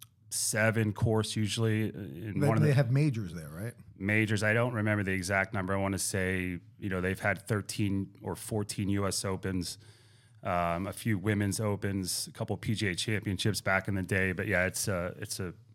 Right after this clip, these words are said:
Speaker 1: rich, rich golf, um, in, in, in the sense of history.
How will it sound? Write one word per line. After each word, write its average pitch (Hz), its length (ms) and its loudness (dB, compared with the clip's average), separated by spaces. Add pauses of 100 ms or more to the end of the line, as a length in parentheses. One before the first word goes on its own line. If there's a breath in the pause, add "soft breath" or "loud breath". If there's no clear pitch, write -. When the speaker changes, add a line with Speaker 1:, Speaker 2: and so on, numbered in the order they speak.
(540 soft breath)
Speaker 1:
rich, 117 580 2
rich 107 360 -2
golf, 101 560 -2 (160)
um, 85 600 -2 (340)
in, 101 180 -4
in, 104 240 -6
in 98 80 -2
the 95 80 -2
sense 98 360 -2
of 87 200 -4 (200)
history. 95 600 -2